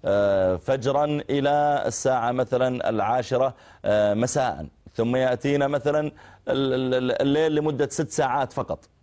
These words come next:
فيفعلون مثلهم، ينظرون إلى أقرب دولة فيها ليل ونهار أو أقرب مدينة في-، فيها ليل، ليس شرط، ممكن تكون في السويد المدينة،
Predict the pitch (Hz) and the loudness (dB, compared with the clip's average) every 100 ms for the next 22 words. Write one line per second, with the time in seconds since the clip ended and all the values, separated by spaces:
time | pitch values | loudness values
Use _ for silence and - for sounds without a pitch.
0 | - 113 120 123 143 185 190 160 104 87 | -4 0 2 2 0 0 0 -2 -2 0
1 | 107 117 135 165 151 143 - - 190 208 | 0 0 2 2 0 0 0 -2 -2 -4
2 | - - _ - - 110 160 190 180 - | -6 -20 _ -20 -16 -2 0 2 0 2
3 | 160 139 147 135 120 113 139 180 - - | 2 2 2 2 2 0 0 -2 -4 -14
4 | - _ 110 110 151 - 147 131 135 160 | -20 _ -2 -2 -2 -2 -4 -2 -2 -2
5 | 120 73 - _ _ _ _ - 120 123 | -2 -4 -10 _ _ _ _ -2 0 0
6 | 123 117 117 127 107 117 135 127 151 120 | 2 2 2 0 0 0 -2 -2 -2 -4
7 | 101 117 139 147 - 175 175 107 92 87 | -4 -4 -4 -4 -2 0 0 -2 -2 -2
8 | 78 | -4